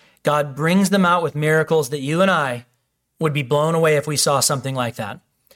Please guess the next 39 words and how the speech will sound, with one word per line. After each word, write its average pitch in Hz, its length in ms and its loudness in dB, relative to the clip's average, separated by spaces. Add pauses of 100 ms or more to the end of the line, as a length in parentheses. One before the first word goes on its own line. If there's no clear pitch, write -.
(220)
And 147 160 -2
the 131 60 0
first - 560 0
thing 165 260 0
they 151 180 2
do 117 380 -6 (380)
is 143 180 0
complain. 135 680 -2 (240)
They 139 140 0
complain 151 380 0
about 151 280 0
food. 139 240 -4
They 127 80 -4
complain 147 320 -2
about 147 240 0
water. 139 240 2
They 127 120 -2
complain 147 340 -2
about 139 260 0
how 139 100 -2
many 156 140 0
times, 131 320 -4
"Why 175 240 0
did 226 160 2
you 226 60 0
bring 180 240 0
us 156 120 -2
out 147 180 0
here?" 117 200 -8 (1400)
But 156 120 0
I 156 40 4
used 208 240 2
to 165 60 -6
think 165 300 -4
that 143 120 -2
I 139 100 0
would 135 100 -6
be 127 80 -10
different. 123 380 -8